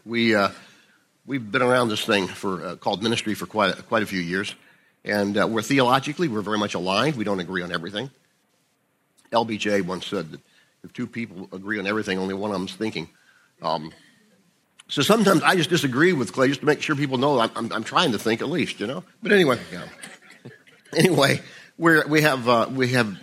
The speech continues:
theologically, we're, we're, we're very much aligned, with few exception. We have two t-, entirely different perspectives. If you know us, you would know that. We have two entirely different, you know, life, life stories and life, uh, experiences. One of us has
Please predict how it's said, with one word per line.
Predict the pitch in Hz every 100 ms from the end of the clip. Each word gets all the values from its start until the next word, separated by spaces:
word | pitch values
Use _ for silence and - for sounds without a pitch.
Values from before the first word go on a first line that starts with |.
| 117 -
theologically, | 160 143 127 113 110 104
we're, | 87 98
we're, | 104 101
we're | - 98
very | 95 110
much | 95 92
aligned, | 82 76 73 - _ _ _ _ _ _ 98
with | 92
few | 113
exception. | 104 - - - 95 - -
We | 147 156 165
have | 147 -
two | - 233
t-, | 147 - - -
entirely | 139 - 208 196 143 123
different | 113 101 -
perspectives. | 95 - 117 - 101 98
If | 98
you | 107
know | 117 120
us, | 98 - - - _ _
you | -
would | 104 92
know | 127
that. | 104
We | 113 123
have | -
two | 170 151 - _ _ _
entirely | 165 175 147
different, | 123 120 113 80 92
you | 127 104
know, | 82 71 _
life, | 87 104 127 - - - _ _ _ _ _ _ _ -
life | 120 123
stories | - 127 117 123 104
and | 104
life, | 117 120 -
uh, | 95
experiences. | 90 95 - 131 117 110 -
One | 104 127
of | 117
us | 113
has | 123 107 101